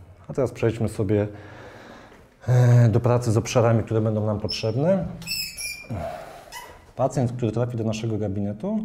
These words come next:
w dużej mierze będzie osobą zestresowaną. Aby troszeczkę się zaznajomić, aby troszeczkę go przygotować do terapii, możemy zacząć sobie od obszaru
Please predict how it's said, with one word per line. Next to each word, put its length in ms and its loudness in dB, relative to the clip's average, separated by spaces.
w 80 -4
dużej 360 0
mierze 220 0
będzie 280 0
osobą 360 -2
zestresowaną. 800 -4
Aby 180 -4
troszeczkę 460 -4
się 160 -8
zaznajomić, 600 -4
aby 140 -4
troszeczkę 500 -8
go 280 -4
przygotować 500 -4
do 100 -4
terapii, 340 -4
możemy 300 -2
zacząć 300 -4
sobie 220 -6
od 80 -6
obszaru 480 -2